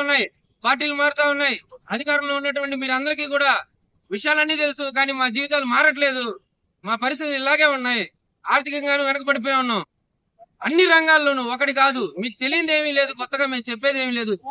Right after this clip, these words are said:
అయినప్పటికీ మా యొక్క ప్రోటోకాల్ ప్రకారం మేము పడుతున్న బాధలు ఈ కొత్త ప్రభుత్వానికి వినతిపత్ర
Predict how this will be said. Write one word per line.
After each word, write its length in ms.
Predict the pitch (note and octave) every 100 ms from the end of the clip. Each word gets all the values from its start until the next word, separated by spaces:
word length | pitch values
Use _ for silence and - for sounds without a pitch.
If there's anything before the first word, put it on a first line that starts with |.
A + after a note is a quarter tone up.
| -
అయినప్పటికీ 540 | E3+ C4 C#4+ C#4+ C#4+ D4 G3 - _ _ _ _ _ _ _ _ F#3
మా 80 | F#3+ C4+
యొక్క 220 | D4 C#4 A3+ - _ _ _
ప్రోటోకాల్ 400 | G3 B3+ C4+ C#4 C4
ప్రకారం 380 | C4 C4+ C#4 C#4+ A#3+ - _ -
మేము 160 | G3+ A#3
పడుతున్న 280 | G#3+ A#3 C4+
బాధలు 340 | B3 B3 C4 C4+ B3
ఈ 60 |
కొత్త 200 | A3+ A3+ B3+
ప్రభుత్వానికి 600 | C4+ B3+ A#3 C4 B3+ B3 G#3+ - _ _ _ _
వినతిపత్ర 440 | A3 B3+ C#4+ C#4